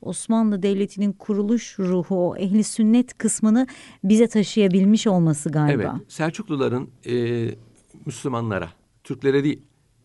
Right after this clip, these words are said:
Speaker 2: bütün Müslümanlara en büyük hizmeti doğru itikadı, doğru dini muhafaza etmeleridir. Başka hiçbir şey yapmış olmasalar,
Speaker 1: Hı hı.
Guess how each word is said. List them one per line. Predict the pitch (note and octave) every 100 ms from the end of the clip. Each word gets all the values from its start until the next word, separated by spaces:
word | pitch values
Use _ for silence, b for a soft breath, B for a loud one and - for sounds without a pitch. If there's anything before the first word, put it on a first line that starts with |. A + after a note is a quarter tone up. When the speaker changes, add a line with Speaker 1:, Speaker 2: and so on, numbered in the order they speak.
| _
Speaker 2:
bütün | - G#3+
Müslümanlara | D#3 A2+ A2+ G#2 G#2 A#2
en | E3 C#3
büyük | G#2+ F#2+
hizmeti | F#2+ G2 - D#3+ G3+ b b b b -
doğru | C#3+ D#3 F#3
itikadı, | D#3+ A2+ G#2 G2+ F2+ F#2+ F3 - _ _ -
doğru | D3 D3+ G3
dini | C#3 C#3
muhafaza | E3+ C3+ B2 A2
etmeleridir. | G2 G#2 G2 G2 - - _ _ b b b b -
Başka | A3+ -
hiçbir | D4+ D4+ - C#4
şey | B3
yapmış | G#3+ F#3+ G3
olmasalar, | F#3 A#2 F#2+ - - -
Speaker 1:
Hı |
hı. | F#3